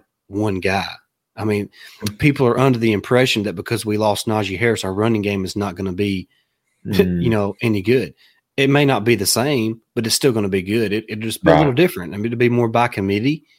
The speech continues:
Speaker 1: It
Speaker 2: Mm-hmm.
Speaker 1: ain't gonna be, you know, just a workhorse like Najee was. Uh, he, he was a special talent, man. I just happened
Speaker 2: He
Speaker 1: to be
Speaker 2: was.
Speaker 1: thinking about th-,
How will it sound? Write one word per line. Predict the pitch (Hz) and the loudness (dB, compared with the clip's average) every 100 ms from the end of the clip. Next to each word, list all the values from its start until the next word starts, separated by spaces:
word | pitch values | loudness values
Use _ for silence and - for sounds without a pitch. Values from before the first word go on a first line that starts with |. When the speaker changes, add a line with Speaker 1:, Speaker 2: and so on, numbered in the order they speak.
| _ _ _ | _ _ _
Speaker 1:
It | |
Speaker 2:
Mm-hmm. | 139 113 113 | -6 0 2
Speaker 1:
ain't | 120 | 2
gonna | 120 113 | 0 2
be, | 120 | 2
you | 110 127 113 | 2 -2 -2
know, | 110 110 | 0 0
just | 117 - | -2 -2
a | |
workhorse | 104 107 131 - 110 101 | 0 2 0 -2 -4 -2
like | 101 92 | -6 -4
Najee | 98 110 107 | -2 0 -2
was. | 98 101 101 - - _ - - - - _ | -2 0 -2 -4 -12 _ -20 -20 -20 -20 _
Uh, | 104 98 95 92 - _ _ _ _ _ _ | -2 0 -2 -8 -12 _ _ _ _ _ _
he, | 135 113 - | -8 -6 -6
he | - 147 | 0 2
was | 139 | 2
a | 110 | -2
special | - 117 104 98 | -2 0 0 -4
talent, | - 101 95 | -4 -4 -4
man. | 85 95 | -6 -2
I | 139 | 0
just | 160 | 0
happened | - 156 95 | 2 6 8
Speaker 2:
He | |
Speaker 1:
to | 82 | 8
be | 76 | 6
Speaker 2:
was. | |
Speaker 1:
thinking | 113 107 104 | 2 -2 -2
about | 107 113 101 | 0 0 -2
th-, | 107 | -10